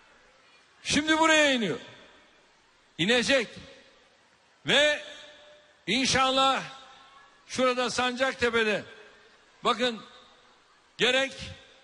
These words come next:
normal liseler, gerek imam hatip okulları, bütün bunlarla beraber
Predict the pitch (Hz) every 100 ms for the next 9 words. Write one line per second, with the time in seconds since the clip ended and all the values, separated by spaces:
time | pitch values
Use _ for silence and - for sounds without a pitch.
0 | _ - 202 240 269 269 240 185 214 190
1 | 160 - - - _ - 254 269 269 -
2 | - - - 160 233 262 262 285 277 -
3 | 240 233 220 190 120 - - - - 160
4 | - 320 294 269 277 285 277 262 254 247
5 | 240 247 285 302